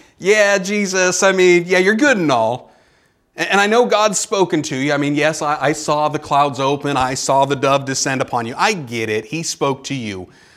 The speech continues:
But I think my experience and my personality would say that we should go a different way.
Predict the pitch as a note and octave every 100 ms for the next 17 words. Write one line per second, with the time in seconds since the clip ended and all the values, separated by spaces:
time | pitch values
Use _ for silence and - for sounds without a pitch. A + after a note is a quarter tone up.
0 | _ _ _ _ _ _ _ A3 D4+ A4+
1 | G4+ - C4 F3 - - C#3+ A3 D4+ G3
2 | - - - A#3 G#3+ G#2 F#2+ - C3+ E3
3 | B3 B3 A3+ G3 D3 D3+ G3 C#3+ G2+ G2+
4 | C#3 C#3 A3 A3 G#3 F3 D3+ A3 C4+ -
5 | G#3+ E3+ E3+ D3 C3+ C3+ C#3 C3+ G#2 E2